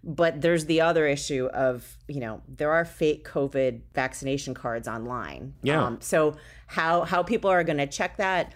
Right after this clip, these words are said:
Speaker 1: it'll be interesting to see. They're announcing their entry requirements next month, and so I think that they'll sort of be the blueprint for everybody on how this is gonna sort of play out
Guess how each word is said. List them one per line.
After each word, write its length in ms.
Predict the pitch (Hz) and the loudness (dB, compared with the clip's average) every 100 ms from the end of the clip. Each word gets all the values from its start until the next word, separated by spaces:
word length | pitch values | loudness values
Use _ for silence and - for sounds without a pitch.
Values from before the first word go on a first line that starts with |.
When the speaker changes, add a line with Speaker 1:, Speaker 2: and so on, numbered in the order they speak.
| - - - | -20 -12 0
Speaker 1:
it'll 140 | 233 | 2
be 100 | 226 | 2
interesting 340 | 208 170 175 151 | 0 -2 -4 -4
to 60 | |
see. 160 | 147 147 | -2 -2
They're 440 | 165 165 165 165 - | 2 4 4 2 0
announcing 720 | 156 151 165 170 175 160 156 | 0 2 0 -2 -2 -2 -2
their 680 | 127 131 127 127 123 117 - - | 0 2 4 2 2 0 -4 -6
entry 680 | 151 160 - 127 123 120 120 - - | -4 -4 -4 -4 -4 -6 -10 -16 -14
requirements 840 | 151 - 143 139 131 123 113 - | -12 -4 0 0 0 -4 -6 -10
next 300 | 135 127 - | -6 -6 -4
month, 420 | 147 135 147 170 - | -2 -2 -2 -6 -8
and 180 | 143 139 | -6 -4
so 200 | - 139 | 0 2
I 80 | 135 | 2
think 240 | 160 151 | 0 -4
that 140 | 156 139 | -4 0
they'll 220 | 135 131 | 0 0
sort 240 | - 139 | -2 -4
of 80 | 139 | -2
be 120 | 135 | -4
the 240 | 123 123 110 - | 0 -2 -2 -6
blueprint 600 | 139 185 208 - 123 - | -2 -2 -2 -8 -8 -8
for 160 | - | -6
everybody 640 | 123 123 117 117 113 113 123 - | -4 -4 -4 -4 -4 -6 -8 -12
on 120 | 143 156 | -8 -4
how 180 | 147 | -2
this 200 | 135 139 | -2 -4
is 100 | 135 | -8
gonna 220 | 120 131 123 | -6 -6 -4
sort 220 | 131 120 | -4 -6
of 80 | - | -6
play 240 | 131 117 | -2 -2
out 520 | 120 113 104 - - | -2 -4 -6 -8 -14